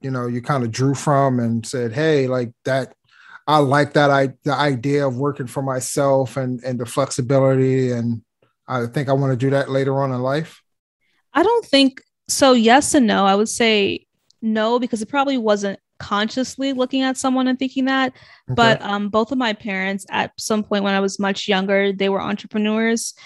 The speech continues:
Speaker 2: Um, so they
Speaker 1: Mm.
Speaker 2: owned, like, different businesses again when I was much younger. So I'm pretty sure, like, growing up, seeing them,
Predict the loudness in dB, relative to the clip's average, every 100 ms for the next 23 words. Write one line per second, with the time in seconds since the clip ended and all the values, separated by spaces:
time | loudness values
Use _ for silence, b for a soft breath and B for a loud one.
0 | B B 0 2 2 4 4 4 2 2
1 | 0 -2 0 -2 -2 -2 -2 -4 -4 -4
2 | -4 -4 -2 -2 -2 -4 -6 -6 -6 -2
3 | 0 0 2 2 2 0 -2 -2 -2 -2
4 | -6 -8 _ _ -2 0 2 2 0 -4
5 | -4 -4 -2 -4 -4 -6